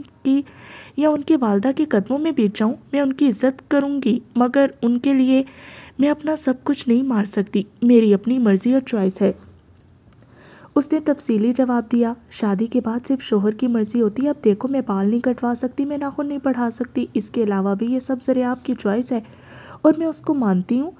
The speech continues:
कभी तुमने लाला से कहा है तुम्हें उनका लिबास पसंद नहीं है या लिबास ना पहना करें?" बीशा ने संजीदगी से उसकी तरफ देखा। "अगर वो तुम्हारी ये बात मानकर अपना लिबास तब्दील कर लें तो मैं मान जाऊँगी तुम बिल्कुल ठीक हो और मुझे अपने जीने का ढंग बदलना चाहिए।"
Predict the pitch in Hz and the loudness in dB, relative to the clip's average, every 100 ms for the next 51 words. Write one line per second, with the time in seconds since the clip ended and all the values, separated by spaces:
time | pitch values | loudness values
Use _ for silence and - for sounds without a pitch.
0 | - - - - 190 214 247 247 262 240 | -20 -20 -10 -2 0 0 0 0 0 0
1 | 254 262 277 285 381 370 330 302 285 285 | -2 -2 -4 -2 0 0 -2 -6 -4 -2
2 | 277 254 214 214 254 247 247 247 247 254 | 0 -2 -4 -4 -4 -2 -2 0 0 0
3 | 262 247 226 208 202 240 - - 202 208 | 0 0 0 -2 -2 -6 -8 -2 0 0
4 | 254 247 254 269 277 381 - - - - | -2 -2 -2 -2 -2 -6 -16 -20 -20 -20
5 | - - 269 262 311 320 302 240 214 208 | -20 0 2 2 -2 -2 0 0 0 0
6 | - 247 277 247 226 214 190 185 190 190 | 0 0 0 -2 -2 2 2 2 0 -2
7 | - - 214 277 294 311 262 214 220 240 | -6 -4 -2 0 0 0 0 0 2 2
8 | 226 196 190 196 185 214 240 214 202 233 | 2 0 0 0 0 0 0 0 0 -2
9 | 233 226 214 233 - 240 254 262 254 196 | -2 -2 -4 -4 -6 -4 -2 0 0 0
10 | 196 202 262 269 220 196 240 240 196 202 | 0 0 -2 -2 0 0 0 0 0 0
11 | 254 285 262 214 208 190 190 196 196 190 | -2 -2 0 0 0 -2 -2 -2 -2 0
12 | 190 185 233 226 240 226 220 233 254 233 | 0 0 -2 -2 -2 0 -2 0 -2 -4
13 | 247 262 254 254 269 269 247 220 233 | -4 -2 -2 -2 -4 -2 0 0 -2